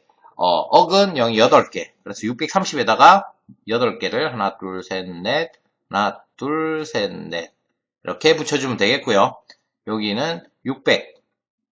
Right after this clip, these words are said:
그 다음에 삼십억 이렇게 읽게 되는 거죠. 이거는 지금 큰 수에서는 거의 그 약속이기 때문에 여러분들이 약속을 정확하게 이해하고 그거를 외우는 게 중요합니다. 그래서 만이 영이 네 개,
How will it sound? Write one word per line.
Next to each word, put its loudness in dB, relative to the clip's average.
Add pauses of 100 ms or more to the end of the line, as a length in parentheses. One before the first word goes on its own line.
(1080)
그 -20
다음에 -2
삼십억 -6 (1080)
이렇게 -6
읽게 -8
되는 -14
거죠. -12
이거는 -2 (320)
지금 -4
큰 -2
수에서는 -2
거의 0 (260)
그 -4
약속이기 2
때문에 -2 (280)
여러분들이 0
약속을 2
정확하게 0
이해하고 0
그거를 0
외우는 2
게 -12
중요합니다. -10
그래서 -14
만이 2
영이 -4
네 -8
개, 0